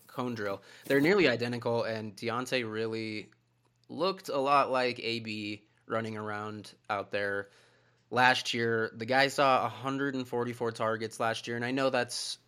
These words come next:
in large part due to Ben and his declining arm strength and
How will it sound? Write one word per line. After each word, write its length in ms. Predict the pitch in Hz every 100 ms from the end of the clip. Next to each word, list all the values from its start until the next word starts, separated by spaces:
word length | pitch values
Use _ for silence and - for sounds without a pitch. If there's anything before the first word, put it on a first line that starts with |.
| -
in 140 | 131 123
large 280 | 120 113
part 240 | - 113 113
due 140 | 113
to 100 | 104
Ben 460 | 107 107 107 107 110
and 220 | 110 104
his 560 | 104 101 98 95 - - _ - - _
declining 440 | 113 - 110 107 104
arm 240 | 110 113
strength 600 | - 113 110 110 110 -
and 260 | 98 95